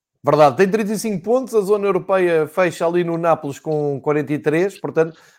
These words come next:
eh, não, nada, nada é impossível. Estão a jogar de uma maneira sem pressão nenhuma, estão a jogar muito descontraídos e a, a Juventus acabou por pagar caro essa passagem por lá.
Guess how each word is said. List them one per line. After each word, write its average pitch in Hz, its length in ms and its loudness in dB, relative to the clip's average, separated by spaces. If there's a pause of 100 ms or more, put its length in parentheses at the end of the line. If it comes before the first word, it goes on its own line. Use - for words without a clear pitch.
eh, 127 560 4
não, 127 260 -6
nada, 139 380 0
nada 151 240 0
é 156 40 2
impossível. 143 340 -2
Estão 220 200 0
a 214 60 4
jogar 220 140 0
de 202 60 -2
uma 208 120 -2
maneira 196 380 -2 (180)
sem 196 220 2
pressão 185 300 -2
nenhuma, 180 460 2
estão 165 200 -6
a - 20 -6
jogar 156 140 -2
muito 156 220 -6
descontraídos 156 760 -2 (260)
e 147 140 2
a, 143 240 4
a 139 80 4
Juventus 139 320 0
acabou 147 400 -2
por 143 240 -4
pagar 135 360 -2 (160)
caro 139 280 0 (260)
essa 139 240 -2
passagem 135 420 -2
por 143 140 -2
lá. 110 220 2